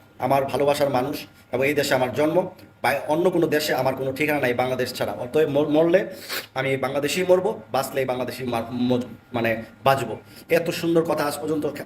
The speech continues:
শেখ হাসিনার মুখ দিয়ে বের হয়েছে? বের হয়েছে না। আজকে আপনারা দেখেন ডক্টর ইউনূস সাহেবকে নিয়ে উনি যে বাজে মন্তব্য করেছেন, সেই ডক্টর ইউনূস সাহেবই কিন্তু আজকে ভারপ্রাপ্ত প্রধানমন্ত্রী, তত্ত্বাবধায়ক সরকারের প্রধান। আল্লাহ বলে না যে আল্লাহ ছাড় দেন কিন্তু ছেড়ে দেন না।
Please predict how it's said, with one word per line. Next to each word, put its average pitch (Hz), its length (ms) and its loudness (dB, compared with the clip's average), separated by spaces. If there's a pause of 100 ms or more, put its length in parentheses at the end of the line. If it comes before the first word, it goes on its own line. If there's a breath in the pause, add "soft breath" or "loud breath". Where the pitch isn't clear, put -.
(140)
শেখ 139 160 -2
হাসিনার 151 340 2
মুখ 135 180 -2
দিয়ে 160 180 2
বের 165 160 4
হয়েছে? 185 260 0
বের 127 120 0
হয়েছে 131 180 -2
না। - 120 -8 (920 soft breath)
আজকে 143 260 2
আপনারা 160 240 4
দেখেন 170 440 -2 (440)
ডক্টর 160 300 0
ইউনূস 151 240 0
সাহেবকে 165 240 0
নিয়ে 156 100 0
উনি 151 140 2
যে 147 100 2
বাজে 139 220 2
মন্তব্য 147 320 0
করেছেন, 151 400 2
সেই 143 160 -8
ডক্টর 139 260 0
ইউনূস 156 240 -2
সাহেবই 151 180 0
কিন্তু 143 160 2
আজকে 131 200 0
ভারপ্রাপ্ত 127 360 -2
প্রধানমন্ত্রী, 127 520 -2 (200)
তত্ত্বাবধায়ক 120 460 -2
সরকারের 120 340 0
প্রধান। 117 340 0 (440 loud breath)
আল্লাহ 139 220 4
বলে 143 180 4
না - 180 2
যে 123 100 -2
আল্লাহ 127 200 -2
ছাড় 135 220 -2
দেন 131 180 -4
কিন্তু 120 160 -6
ছেড়ে 131 220 -2
দেন 127 140 0
না। 113 140 -4